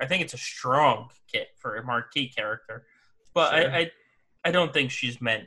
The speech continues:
Speaker 1: to be a Galactic Legends killer. I don't even think that she, this is going to be an A-tier team. Um,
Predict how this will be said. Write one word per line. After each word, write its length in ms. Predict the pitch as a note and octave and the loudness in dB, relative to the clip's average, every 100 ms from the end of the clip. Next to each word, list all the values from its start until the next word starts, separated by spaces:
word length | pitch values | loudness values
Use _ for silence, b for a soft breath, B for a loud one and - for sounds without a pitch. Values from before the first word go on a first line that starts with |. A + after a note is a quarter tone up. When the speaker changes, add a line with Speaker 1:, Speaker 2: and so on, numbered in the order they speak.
| - - | -14 -14
Speaker 1:
to 80 | C3+ | -6
be 360 | B2+ A#2 G#2+ - | -2 -2 -4 -8
a 40 | C3 | -4
Galactic 420 | C3+ A#2+ - A#2+ | 0 -2 -4 -4
Legends 380 | A#2+ A#2+ A2+ - | -4 -4 -8 -10
killer. 240 | C3 - E3 | -10 -4 0
I 60 | |
don't 160 | G3+ A#3 | 0 0
even 220 | C#3 B2+ | -2 -4
think 340 | D3+ C#3 C3 - | -2 -2 -4 -4
that 140 | A#2 - | -6 -6
she, 600 | - - E3 D#3 D3 - _ _ _ _ - | -12 -8 -8 -8 -10 -16 _ _ _ _ -6
this 240 | D#3 E3 | -4 -2
is 140 | D#3 C3+ | -4 0
going 320 | C#3 C3+ C3 | 2 2 -2
to 80 | - | -6
be 160 | B2 | -6
an 80 | A2+ - | -6 -4
A-tier 540 | B2+ C3 C3 C3+ G#2 G#2+ | -2 -2 -4 -8 -8 -10
team. 400 | D3 C3+ G#2 A#2 _ _ _ - | -8 -8 -8 -18 _ _ _ -4
Um, 560 | B2+ A#2+ A#2 A#2 B2+ | 0 2 0 -4 -10